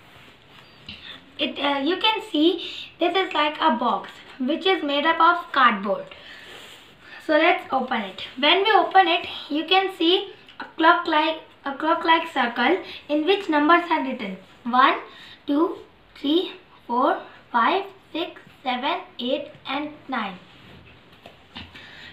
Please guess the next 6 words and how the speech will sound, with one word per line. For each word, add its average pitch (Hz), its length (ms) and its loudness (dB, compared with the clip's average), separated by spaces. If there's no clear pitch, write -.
So 392 140 6
look, 311 400 4
uh, - 120 -8
now 302 360 8
we 403 80 2
are, 294 320 4